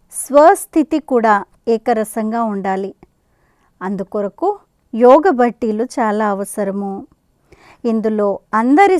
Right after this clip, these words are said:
సంఘటనలో కూర్చుని అభ్యాసం చేసినట్లయితే సంఘటన యొక్క బలం కూడా లభిస్తుంది. పదమూడవ పాయింట్, మీ ముఖంపై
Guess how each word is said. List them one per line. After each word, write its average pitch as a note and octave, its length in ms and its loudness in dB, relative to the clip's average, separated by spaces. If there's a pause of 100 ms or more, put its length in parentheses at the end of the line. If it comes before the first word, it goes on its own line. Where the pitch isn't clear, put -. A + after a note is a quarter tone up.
(100)
సంఘటనలో A#3 680 -2 (120)
కూర్చుని G#3 520 -8 (160)
అభ్యాసం B3 480 0 (100)
చేసినట్లయితే G#3 880 -4 (640)
సంఘటన D#4 640 0 (160)
యొక్క A#3 240 -2 (120)
బలం G#3 260 2 (160)
కూడా G#3 240 -2 (420)
లభిస్తుంది. G3 920 -10 (2000)
పదమూడవ G3+ 440 -4 (100)
పాయింట్, G3 380 -6 (480)
మీ B3+ 260 4 (140)
ముఖంపై C#4+ 600 2